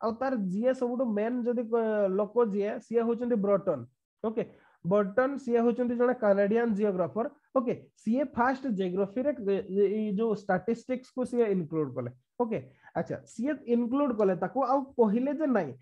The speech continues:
ଆମେ ୟାକୁ ବହୁତ ଡିଫରେଣ୍ଟ କାମରେ ଲଗେଇ ପାରିବା। ଓକେ, ଆଉ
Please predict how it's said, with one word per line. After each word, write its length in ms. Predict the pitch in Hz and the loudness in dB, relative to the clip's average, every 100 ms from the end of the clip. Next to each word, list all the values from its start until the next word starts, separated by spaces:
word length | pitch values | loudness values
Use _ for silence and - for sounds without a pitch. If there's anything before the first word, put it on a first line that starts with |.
| _ - | _ -8
ଆମେ 220 | 190 285 277 | -4 -2 -2
ୟାକୁ 240 | 277 311 | -4 -2
ବହୁତ 400 | 214 180 185 254 220 | -2 0 0 0 0
ଡିଫରେଣ୍ଟ 460 | 180 - 226 269 247 | -4 -2 -2 0 0
କାମରେ 280 | 214 214 214 | -2 0 0
ଲଗେଇ 340 | 190 170 135 | 0 0 -2
ପାରିବା। 260 | 131 120 113 _ _ _ - | -4 -6 -10 _ _ _ -6
ଓକେ, 180 | 226 - - - - | -4 -4 -6 -12 2
ଆଉ 120 | 240 | 4